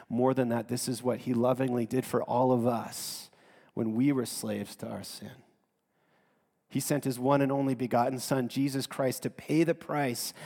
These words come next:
of our sin and for our redemption and to transform our hearts, also that we can dwell with God and walk in faithfulness towards him. Ephesians, Ephesians one seven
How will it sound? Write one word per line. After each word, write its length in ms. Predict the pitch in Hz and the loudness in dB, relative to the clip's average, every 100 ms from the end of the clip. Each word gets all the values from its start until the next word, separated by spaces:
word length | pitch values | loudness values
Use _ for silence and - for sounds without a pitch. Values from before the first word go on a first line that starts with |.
| - - | -6 0
of 140 | 123 | 2
our 120 | 123 | 2
sin 500 | - - 143 127 117 - - | 0 0 2 4 2 -4 -4
and 100 | 160 | -4
for 220 | - 143 | 2 4
our 100 | 131 | 6
redemption 640 | 131 123 143 147 - 135 113 - | 6 4 4 2 2 0 0 -2
and 120 | 143 | 0
to 100 | 135 | 0
transform 800 | 120 - 147 143 143 - 151 151 | -2 0 4 4 4 0 2 6
our 140 | 143 123 | 4 4
hearts, 300 | 147 131 - | 4 2 4
also 260 | 143 151 | 2 4
that 160 | 147 135 | 4 4
we 260 | 135 170 180 | 2 2 4
can 260 | 175 147 - 170 120 | 2 0 -4 -12 -4
dwell 380 | 139 160 156 160 | 2 8 8 8
with 260 | 156 - | 6 4
God 360 | 147 143 135 135 | 4 6 6 4
and 160 | 131 | 4
walk 240 | 139 143 156 | 4 4 2
in 80 | 139 | -2
faithfulness 560 | - 156 - 151 151 | 0 -2 0 0 -2
towards 400 | - 147 151 143 | -4 0 0 0
him. 280 | 165 165 95 _ _ _ _ _ _ _ - | 0 0 -4 _ _ _ _ _ _ _ -2
Ephesians, 460 | 185 185 180 170 - - | 2 4 4 2 -2 -4
Ephesians 380 | - 180 175 151 | 2 2 2 4
one 240 | 175 175 | 4 4
seven 420 | - 165 156 139 | 4 4 6 2